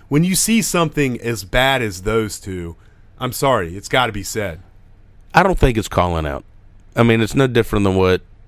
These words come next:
Speaker 2: is gonna get said during game film. It, it's no different than w-,
Speaker 1: Well,
Speaker 2: what's
Speaker 1: the
Speaker 2: gonna
Speaker 1: announcer said it.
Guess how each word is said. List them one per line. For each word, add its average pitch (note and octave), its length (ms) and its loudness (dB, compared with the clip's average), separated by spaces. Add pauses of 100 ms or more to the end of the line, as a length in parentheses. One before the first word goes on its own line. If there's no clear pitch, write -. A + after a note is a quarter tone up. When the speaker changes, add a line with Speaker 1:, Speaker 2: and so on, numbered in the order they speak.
(140)
Speaker 2:
is F#2+ 140 0
gonna F2 240 2
get E2+ 180 -2
said E2+ 380 0
during E2 260 -2
game D#2 220 0
film. D#2 180 -4 (340)
It, A2+ 240 -2
it's A2+ 180 -2
no A2 120 4
different G2+ 360 2
than F#2 100 4
w-, E2+ 200 -2
Speaker 1:
Well, D4 180 2
Speaker 2:
what's - 160 6
Speaker 1:
the D3 40 0
Speaker 2:
gonna D#3 140 6
Speaker 1:
announcer C#3+ 240 -2
said F#2+ 320 -6
it. D#2 120 -14